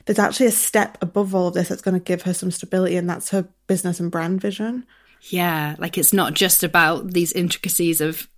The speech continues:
Speaker 2: what she's kind of asking is, like, "What's the right decision here? What is the one thing that I can do right?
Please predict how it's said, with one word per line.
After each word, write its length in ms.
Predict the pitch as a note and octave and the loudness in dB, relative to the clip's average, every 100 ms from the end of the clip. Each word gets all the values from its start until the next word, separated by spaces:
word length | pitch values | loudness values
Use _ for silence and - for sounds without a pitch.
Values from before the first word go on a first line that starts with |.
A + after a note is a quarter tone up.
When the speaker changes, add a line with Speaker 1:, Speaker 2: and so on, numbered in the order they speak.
| _ | _
Speaker 2:
what 200 | A3 A#3 | 2 4
she's 160 | A3+ G#3+ | 4 2
kind 160 | F#3 | 2
of 60 | E3+ | 2
asking 340 | A3+ - G3 | 2 4 2
is, 80 | F#3 | 2
like, 200 | F3 E3 | 2 0
"What's 260 | F3+ F#3+ - | -2 0 0
the 80 | F3 | 0
right 160 | E3+ | -4
decision 440 | - - F3+ - D#3+ | -2 -2 -2 -4 -4
here? 220 | E3 D3 | -4 -2
What 220 | D#3 F3 | 0 2
is 140 | G3 F#3+ | 2 -2
the 120 | F#3 | -2
one 280 | F3 D#3+ F3 | 0 0 0
thing 200 | F3 E3+ | -2 -4
that 100 | - | -4
I 40 | |
can 200 | F3 F3+ | -6 -4
do 160 | F3 E3+ | -2 -2
right? 440 | E3 D3+ D3+ F#3+ | 0 0 0 -6